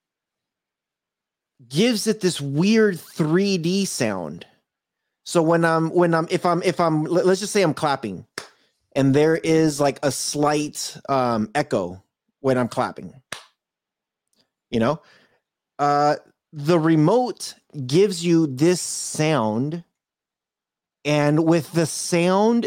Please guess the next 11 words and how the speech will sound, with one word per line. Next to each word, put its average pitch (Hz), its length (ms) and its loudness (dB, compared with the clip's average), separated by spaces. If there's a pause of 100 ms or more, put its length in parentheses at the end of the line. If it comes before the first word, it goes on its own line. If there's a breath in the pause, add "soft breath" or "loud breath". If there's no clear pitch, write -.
(120)
and 156 240 2
with 156 240 2
the 143 180 -2
vibration, 131 840 -2
it 151 180 -4
makes 170 460 -2
it - 340 -4 (1600)
as 180 300 0
realistic 170 720 0
as 135 120 -4
possible. 123 720 -6